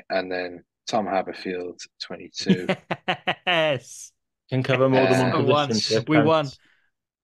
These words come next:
Speaker 2: Yeah.
Speaker 1: Dan Evans,
Speaker 2: It's, you need, you,
Speaker 1: twenty-three.
Speaker 2: you know, that's fair. That's, that's fair.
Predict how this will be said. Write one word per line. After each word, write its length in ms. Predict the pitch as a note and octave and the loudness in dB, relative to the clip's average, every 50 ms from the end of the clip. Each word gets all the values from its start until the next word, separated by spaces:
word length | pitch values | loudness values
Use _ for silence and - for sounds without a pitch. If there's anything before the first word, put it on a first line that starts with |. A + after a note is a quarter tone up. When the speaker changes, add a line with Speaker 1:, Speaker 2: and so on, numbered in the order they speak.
| _ _ _ _ - | _ _ _ _ -2
Speaker 2:
Yeah. 120 | D3 C#3+ | 0 2
Speaker 1:
Dan 200 | D3 A2+ G#2+ G#2 | 2 2 2 2
Evans, 400 | G2+ G2 F#2+ E2+ E2+ F#2 F#2 F#2 F#2 | 0 0 -2 -2 -4 -6 -6 -4 -2
Speaker 2:
It's, 260 | E3 D3 - - - | -2 -2 -2 -4 -2
you 120 | F3 E3+ E3 | -2 0 2
need, 120 | F3+ F3 | 2 4
you, 160 | E3 E3 D#3+ | 4 2 2
Speaker 1:
twenty-three. 220 | D3+ - - - D#3 D#3+ | 0 -2 -8 -10 -8 -6
Speaker 2:
you 60 | C#3 | -8
know, 100 | B2+ B2+ - _ _ _ _ _ _ _ _ _ _ _ _ _ _ _ _ _ _ - | -8 -8 -12 _ _ _ _ _ _ _ _ _ _ _ _ _ _ _ _ _ _ -6
that's 240 | C#3+ C#3 B2+ - - | -4 -4 -4 -4 -6
fair. 300 | - A#2+ G#2+ G#2+ G#2 - _ - | -6 -6 -4 -4 -6 -8 _ -4
That's, 320 | C3 A#2+ A#2 - - - _ - | -2 -2 -4 -4 -10 -16 _ -8
that's 220 | B2 A2+ A#2 - | -6 -6 -6 -8
fair. 240 | - - G2+ G2 G2 | -10 -10 -10 -10 -10